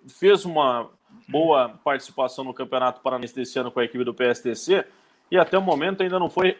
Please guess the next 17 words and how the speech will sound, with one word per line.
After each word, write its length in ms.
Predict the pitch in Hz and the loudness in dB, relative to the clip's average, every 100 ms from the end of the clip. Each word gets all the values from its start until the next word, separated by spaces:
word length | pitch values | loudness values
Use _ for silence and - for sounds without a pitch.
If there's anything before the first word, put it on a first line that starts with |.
| - _ | -10 _
foi 200 | - 196 | 0 2
relacionado 600 | 175 - - 156 160 156 | 2 -2 -4 -4 -4 -8
ao 60 | 143 | -8
primeiro 300 | 147 156 135 | -6 -6 -4
jogo, 240 | 165 185 | -6 -4
não 160 | 196 165 | -4 -4
foi 140 | 160 | -4
relacionado 480 | 147 143 143 139 131 | -2 -4 -2 -4 -2
pra 200 | 131 135 | -4 -2
esse 220 | 135 160 | -4 -8
jogo 320 | 127 165 180 _ _ _ _ _ _ _ _ _ - | -6 -6 -6 _ _ _ _ _ _ _ _ _ -6
e 60 | |
não 220 | 147 147 | -4 -2
dá 140 | 139 131 | 2 2
pra 240 | - 151 | 2 0
entrar, 320 | 151 123 113 | 0 0 0
né? 120 | 113 | 0